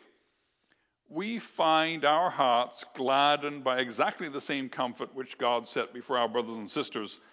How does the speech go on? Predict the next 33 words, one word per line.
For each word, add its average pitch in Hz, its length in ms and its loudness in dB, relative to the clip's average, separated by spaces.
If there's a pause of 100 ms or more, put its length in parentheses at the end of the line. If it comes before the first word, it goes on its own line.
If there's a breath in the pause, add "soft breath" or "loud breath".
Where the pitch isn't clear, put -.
(400 soft breath)
of 110 140 0
hundreds 143 380 -4
of 110 60 -8
years 101 280 -8
ago 104 280 -4 (100)
or 113 120 -6
even 101 200 -10 (100)
thousands 95 540 -8 (180 soft breath)
of 95 160 -18
years 101 260 -10
ago. 95 280 -14 (1000)
So 143 100 -10
we 135 120 -2
look 151 180 0
at 135 240 0 (160)
our 113 340 -6 (340 soft breath)
Lord's 131 340 0
Day 117 200 2
this 107 240 -10
afternoon 113 680 -4 (180)
under 123 180 -6
the 101 120 -4
following 110 400 -6
theme, 107 420 -8 (360 loud breath)
joyful 131 520 0
comfort, 110 480 -8
the 107 80 -12
believer 110 420 -8
confesses, 101 640 -10
"I 110 220 -6
belong 98 400 -8
to 92 80 -18
Christ." - 600 -8